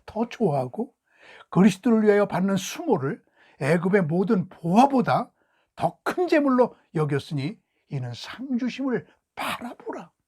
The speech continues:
바라봄이라. 껍질과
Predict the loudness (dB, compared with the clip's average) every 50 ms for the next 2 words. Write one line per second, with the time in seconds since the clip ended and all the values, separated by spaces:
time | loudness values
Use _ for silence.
0 | _ _ -20 -20 -16 -16 -16 -16 -16 -20 -18 -16 -16 -16 -16 -20 _ _ _ _
1 | _ _ _ _ _ _ _ _ _ _ _ _ _ _ _ _ _ _ _ _
2 | _ _ _ _ _ _ _ _ _ _ _ _ _ _ _ _ _ _ _ _
3 | _ _ _ _ _ _ _ _ _ _ _ _ _ _ _ -10 -10 -10 -10 _
4 | -4 -4 -2 -2 -4 -6 -14 -20 -20